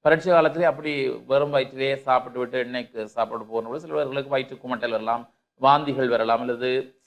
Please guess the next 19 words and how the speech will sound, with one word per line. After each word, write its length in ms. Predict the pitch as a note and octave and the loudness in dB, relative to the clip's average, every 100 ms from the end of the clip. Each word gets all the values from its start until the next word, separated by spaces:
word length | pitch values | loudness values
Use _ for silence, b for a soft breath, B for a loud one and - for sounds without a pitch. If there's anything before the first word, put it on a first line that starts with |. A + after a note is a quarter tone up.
| _ | _
வயிற்று 460 | A#2 A#2 C#3 C#3+ C#3+ | -4 0 0 0 0
உளைவுகள் 380 | D3 D#3+ D3 | 2 2 0
வரலாம், 340 | B2 A2+ A#2 A#2 | 0 0 0 0
அல்லது 160 | B2 | -2
வயிற்று 260 | A#2+ C3 C3+ | -2 -4 -8
குத்துகள் 340 | D3+ C#3+ D3+ | -14 -4 -2
வரலாம். 380 | A#2+ G#2+ G#2+ A2 _ _ _ | 0 0 -2 -4 _ _ _
அவை 160 | E3 | -2
இது 120 | F#3+ | 0
கொஞ்சம் 320 | F#3 D#3+ F#3 F#3 | -2 -4 -4 -2
நாங்கள் 320 | C#3+ D3+ D3 | 0 2 0
எங்களுடைய 360 | E3+ F#3+ G3 | -2 -4 0
உடம்புக்கு 380 | F#3+ E3 F3 F3 | 2 0 -4 -4
எந்த 200 | D3+ D#3+ | -6 -2
உணவுகள் 340 | E3+ D#3+ D3+ D#3 | -2 -2 -2 -2
ஒத்து 220 | C#3+ C#3 | -2 -2
வருகிறது 420 | C3 A#2+ A#2+ A#2 | -2 0 -2 -4
என்பதை 320 | A2+ A2+ A#2 | -6 -2 -2
விடுத்து 600 | A2 A#2 D3+ C#3+ F#3+ - | 0 -2 -4 -2 -4 -4